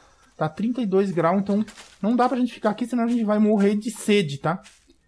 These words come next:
Eu não olhei o que tem no trader aqui. Ai, porque eu quero sair logo daqui. Mas a gente vai deixar pra fazer isso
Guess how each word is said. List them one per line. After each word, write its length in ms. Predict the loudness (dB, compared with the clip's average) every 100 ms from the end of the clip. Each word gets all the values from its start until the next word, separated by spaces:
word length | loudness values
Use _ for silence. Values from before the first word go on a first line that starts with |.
| _ _
Eu 140 | 0 4
não 220 | 4 2
olhei 340 | 4 6 6
o 60 | 4
que 100 | 0
tem 160 | 2 2
no 140 | 2
trader 500 | 2 4 4 4 0
aqui. 480 | -2 -2 0 0 -4 -14 _ _ _ _ _ _ _ _ _ _ _ _ _ _ _ _ _ _ _ _ _ _ _ _ _ _ _ _ -8
Ai, 340 | -6 -4 -4
porque 320 | -4 -8 -4 -2
eu 140 | -2
quero 260 | -2 -2 -2
sair 240 | 0 2
logo 320 | 4 4 4
daqui. 340 | 0 -2 -6 -10 _ _ _ _ -20 -8 2
Mas 160 | 4
a 60 | 4
gente 180 | 2 2
vai 140 | 2
deixar 280 | 2 2 0
pra 100 | 2
fazer 280 | 2 6 4
isso 480 | 4 0 -2 -4